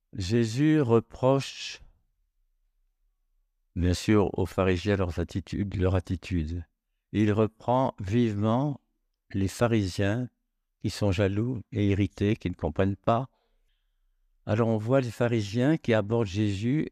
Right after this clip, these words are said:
et se plaindre. Ce sont donc les faux frères, comme on a vu tout à l'heure, qui sont mêlés aux disciples véritables.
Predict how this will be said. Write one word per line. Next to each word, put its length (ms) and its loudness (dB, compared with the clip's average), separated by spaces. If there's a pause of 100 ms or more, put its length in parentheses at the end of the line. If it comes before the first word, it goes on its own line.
et 80 -4
se 180 -2
plaindre. 760 0 (1300)
Ce 160 -4
sont 220 0
donc 320 2
les 80 0
faux 220 -2
frères, 320 0
comme 180 -2
on 100 0
a 60 0
vu 180 -2
tout 140 -4
à 60 2
l'heure, 240 0
qui 100 -8
sont 220 -2
mêlés 500 0 (520)
aux 100 0
disciples 440 -2
véritables. 720 0